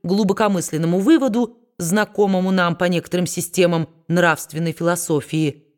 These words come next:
мистер Свивеллер перестал думать о своём падении и, стряхнув с себя унылость, принял весьма непринуждённый вид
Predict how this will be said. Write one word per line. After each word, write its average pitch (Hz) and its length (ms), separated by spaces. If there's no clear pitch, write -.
мистер 285 460
Свивеллер 254 640
перестал 220 580
думать 147 280
о 156 40
своём 160 420
падении 226 960
и, 170 120
стряхнув 180 560
с - 100
себя 147 300
унылость, 220 720
принял 302 380
весьма 240 480
непринуждённый 214 840
вид 175 360